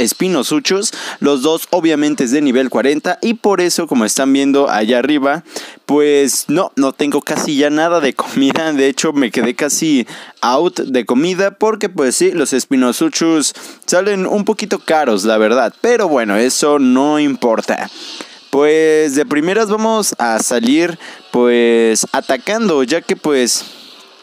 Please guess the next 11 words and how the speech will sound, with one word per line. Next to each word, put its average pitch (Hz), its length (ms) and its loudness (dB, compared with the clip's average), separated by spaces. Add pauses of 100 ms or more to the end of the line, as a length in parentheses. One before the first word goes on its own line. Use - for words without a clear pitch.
(300)
el 151 140 -2
Indricoceros 151 600 0
lo 143 120 -2
vamos 151 260 0
a 131 80 -2
dejar 120 380 -2
a 127 100 0
nada 151 320 2
de 127 80 2
vida 135 280 2
ahorita. 135 380 -2